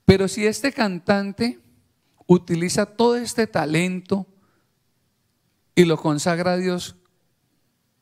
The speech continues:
¿cómo sería? Eso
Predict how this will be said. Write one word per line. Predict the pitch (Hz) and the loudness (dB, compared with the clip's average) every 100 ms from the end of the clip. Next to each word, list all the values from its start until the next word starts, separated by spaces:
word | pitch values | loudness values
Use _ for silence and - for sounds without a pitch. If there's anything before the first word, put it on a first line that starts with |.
| _ | _
¿cómo | 202 202 | 2 2
sería? | 214 170 143 127 127 - _ _ _ _ _ _ _ _ _ _ _ _ _ _ _ _ _ _ _ _ _ _ _ _ _ _ _ _ _ _ _ _ _ _ _ _ _ _ _ _ _ _ _ _ _ _ _ _ _ | 2 -2 -2 -2 -6 -12 _ _ _ _ _ _ _ _ _ _ _ _ _ _ _ _ _ _ _ _ _ _ _ _ _ _ _ _ _ _ _ _ _ _ _ _ _ _ _ _ _ _ _ _ _ _ _ _ _
Eso | 185 208 214 - 226 - | 2 2 0 -4 -4 -4